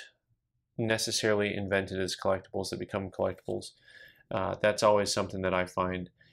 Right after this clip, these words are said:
interesting, and so I always end up collecting lots of random things that are not necessarily directly related to the collectible market, but something that's kind of tan-, tangential, you know, kind of off to the side a little bit.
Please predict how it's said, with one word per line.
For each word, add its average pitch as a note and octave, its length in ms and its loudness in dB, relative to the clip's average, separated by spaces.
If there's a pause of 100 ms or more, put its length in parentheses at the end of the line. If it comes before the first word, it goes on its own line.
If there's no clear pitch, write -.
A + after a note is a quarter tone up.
(140)
interesting, B2 480 2
and G2 160 -2
so G2 180 4
I G2 140 8
always F#2+ 220 2
end F#2 140 0
up - 160 -6 (160)
collecting G2 400 2
lots F#2 240 0
of F2+ 80 0
random F2+ 300 0
things F#2+ 280 -8
that F#2+ 80 -2
are F#2 60 -4
not F#2+ 240 -4
necessarily F#2+ 760 -4 (580)
directly G#2 480 2
related G2 380 0
to F2+ 80 -10
the F2+ 80 -6
collectible F#2 560 -2
market, F#2+ 540 -2
but - 160 -6
something F#2 280 -8
that's F2+ 220 -6
kind F#2 160 -6
of F2+ 160 -8
tan-, F2+ 360 -6 (200)
tangential, F#2 800 -6 (320)
you - 160 -6
know, F#2 120 -4
kind F2+ 220 -4
of F#2 80 -6
off F#2 140 0
to - 100 -18
the - 60 -10
side F#2+ 240 -4
a - 20 -8
little - 180 -8
bit. - 160 -10